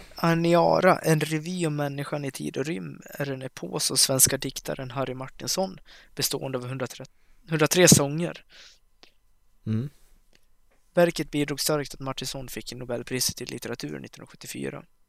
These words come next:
Speaker 2: Oj.
Speaker 1: Det låter lite intressant ändå.
Speaker 2: Ja, faktiskt.
Speaker 1: Och kunde vi nå åter till vår bas nu när vi upptäckt vad vårt rymdskepp är.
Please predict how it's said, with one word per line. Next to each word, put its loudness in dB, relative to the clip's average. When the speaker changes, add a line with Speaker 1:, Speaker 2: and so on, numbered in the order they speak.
Speaker 2:
Oj. -10
Speaker 1:
Det -8
låter 0
lite 0
intressant 0
ändå. -14
Speaker 2:
Ja, 6
faktiskt. -10
Speaker 1:
Och -10
kunde -4
vi -8
nå -10
åter -10
till -14
vår -10
bas -2
nu -2
när -6
vi -8
upptäckt -12
vad -8
vårt -12
rymdskepp -10
är. -8